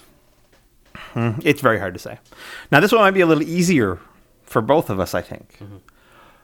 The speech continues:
Speaker 1: What is your least favorite Star Wars film?
Speaker 2: Oh, Attack of the Clones.
Speaker 1: Attack of the Clones, yeah.
Speaker 2: Yeah, it's
Speaker 1: Yeah.
Speaker 2: bad.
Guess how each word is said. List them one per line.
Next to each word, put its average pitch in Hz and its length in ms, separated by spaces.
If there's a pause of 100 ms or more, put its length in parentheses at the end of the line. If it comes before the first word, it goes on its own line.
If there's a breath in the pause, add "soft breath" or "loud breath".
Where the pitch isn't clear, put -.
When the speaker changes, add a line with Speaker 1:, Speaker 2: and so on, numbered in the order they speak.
(200 soft breath)
Speaker 1:
What 208 140
is 214 120
your 196 160
least 139 720
favorite 101 300
Star 92 200
Wars 90 180
film? - 220 (1300 soft breath)
Speaker 2:
Oh, 104 140
Attack 92 320
of 87 80
the - 40
Clones. 95 220
Speaker 1:
Attack 104 240
of 98 40
the 90 40
Clones, - 340
yeah. - 60 (220)
Speaker 2:
Yeah, 98 180
it's 92 80
Speaker 1:
Yeah. 98 140
Speaker 2:
bad. 92 340